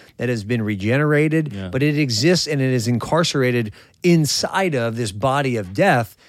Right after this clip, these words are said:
Speaker 1: He goes, "Oh, wretched man that I am, who will deliver me from this body of death?" Oh, thanks be to Christ Jesus, right?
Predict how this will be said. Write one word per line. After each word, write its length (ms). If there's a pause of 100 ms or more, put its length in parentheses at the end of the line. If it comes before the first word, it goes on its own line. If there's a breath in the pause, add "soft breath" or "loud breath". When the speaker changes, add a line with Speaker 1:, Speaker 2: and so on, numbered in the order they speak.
(160 soft breath)
Speaker 1:
He 100
goes, 320
"Oh, 180
wretched 400
man 240
that 100
I 100
am, 220
who 120
will 120
deliver 460
me 120
from 220
this 120
body 440 (240 loud breath)
of 200
death?" 400 (120)
Oh, 320 (280 soft breath)
thanks 340
be 140
to 100
Christ 380
Jesus, 480
right? 240